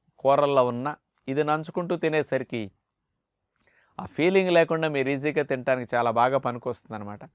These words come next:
ఎవరికైనా న్యాచురోపతి ఫాలోవర్స్‌కి కొంచెం ఈజీగా కూరలు ఉప్పు లేకుండా తినాలన్నప్పుడు ప్రతిరోజు ఒకప్పుడు అట్లా పెట్టుకుని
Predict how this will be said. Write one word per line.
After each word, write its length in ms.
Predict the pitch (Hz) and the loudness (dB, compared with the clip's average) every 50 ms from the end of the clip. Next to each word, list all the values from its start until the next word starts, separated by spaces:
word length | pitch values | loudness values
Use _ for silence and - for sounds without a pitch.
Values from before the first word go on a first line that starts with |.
| _ _ _ _ _ _ _ - | _ _ _ _ _ _ _ 2
ఎవరికైనా 640 | 117 123 139 151 160 151 - 160 156 151 143 123 113 113 113 113 131 _ _ _ _ _ _ _ _ _ | 4 6 6 6 4 6 4 4 4 4 2 2 2 0 -2 -6 -12 _ _ _ _ _ _ _ _ _
న్యాచురోపతి 680 | 113 110 123 135 143 - 160 139 120 - 147 139 - 147 | 0 4 4 4 4 4 0 0 2 0 0 0 0 -2
ఫాలోవర్స్‌కి 760 | 131 - 147 135 139 143 143 139 139 123 - - _ 131 117 107 101 104 _ _ _ _ _ _ _ - | -2 2 2 4 6 6 6 6 6 4 0 -6 _ -4 -2 -2 -4 -8 _ _ _ _ _ _ _ -6
కొంచెం 200 | 147 143 - 143 | -6 -6 -6 -2
ఈజీగా 460 | 143 151 165 165 165 185 180 175 185 175 - | 0 0 0 2 2 2 4 4 2 2 4
కూరలు 280 | - 160 160 165 165 160 | 4 4 4 6 4 2
ఉప్పు 160 | 147 - 165 | 2 2 4
లేకుండా 360 | 160 160 156 - 156 151 147 | 4 4 4 4 2 0 0
తినాలన్నప్పుడు 840 | 139 - 139 131 135 139 139 135 135 131 127 120 - 127 117 107 104 101 107 _ _ _ _ _ _ _ _ _ _ _ _ - | 0 0 0 2 2 2 2 2 0 -2 -2 -2 -2 -4 -4 -4 -4 -8 -10 _ _ _ _ _ _ _ _ _ _ _ _ 0
ప్రతిరోజు 580 | 139 143 147 - 190 180 190 196 202 190 - 214 | 2 2 4 4 4 6 8 6 6 6 4 2
ఒకప్పుడు 460 | 196 - - 170 151 - - 185 175 | 2 4 4 4 4 4 4 2 2
అట్లా 220 | 165 - 170 170 160 139 - | 2 4 4 4 4 4 2
పెట్టుకుని 500 | 151 143 - - - - 180 170 165 156 | 0 0 0 -4 -6 -4 -2 -2 -2 -2